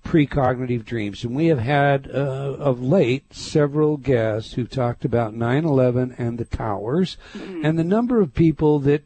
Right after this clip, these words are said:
Speaker 1: you know, are reporting that they dreamed about this, but they just discounted it because it seemed to be so absurd. I want you to tell us what you think that's about. Is that a collective kind of dream? Did it happen? Uh,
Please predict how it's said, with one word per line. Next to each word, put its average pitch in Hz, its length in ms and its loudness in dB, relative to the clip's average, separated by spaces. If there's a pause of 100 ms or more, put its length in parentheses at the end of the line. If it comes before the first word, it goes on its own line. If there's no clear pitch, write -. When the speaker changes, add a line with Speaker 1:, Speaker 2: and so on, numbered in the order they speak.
(120)
Speaker 1:
you 175 180 0
know, 143 260 -2 (580)
are 165 240 -4
reporting 165 640 2
that 156 160 0
they 175 200 4
dreamed 175 680 2
about 127 360 0
this, 139 240 2
but 143 160 -8
they 151 140 0
just 139 340 -4
discounted 143 840 2
it 139 200 2
because 135 400 0
it 131 160 2
seemed 151 380 0
to 139 60 -4
be 131 220 2
so 127 340 2
absurd. 113 440 0 (320)
I 269 180 2
want 240 360 2
you 156 360 4
to 117 100 -4
tell 123 380 2
us 120 320 -2
what 175 180 -4
you 175 140 0
think 143 420 0
that's 123 300 -2
about. 104 340 -2
Is 104 120 -4
that 196 180 4
a - 60 0
collective - 880 -2
kind 190 360 0
of 165 200 0
dream? 185 440 2
Did 156 200 2
it 127 160 0
happen? 220 800 -2
Uh, 151 280 -2